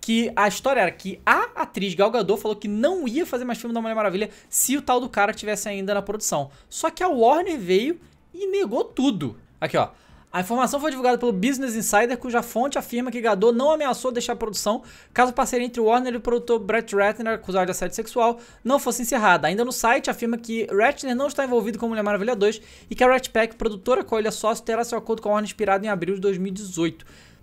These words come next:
Então, assim, olha, é, isso aqui é muito ruim, e todas essas notícias, esses escândalos de assédio sexual em Hollywood são terríveis,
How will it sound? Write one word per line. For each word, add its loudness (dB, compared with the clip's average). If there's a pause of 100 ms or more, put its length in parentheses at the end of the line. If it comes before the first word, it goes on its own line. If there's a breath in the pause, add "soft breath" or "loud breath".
(140)
Então, 6
assim, 0
olha, 4
é, 4
isso -2
aqui 0
é 2
muito -2
ruim, 0
e -6
todas -2
essas -4
notícias, -6
esses -10
escândalos -4
de -4 (200 loud breath)
assédio -2
sexual -2 (320 soft breath)
em 0
Hollywood 4
são -4
terríveis, -2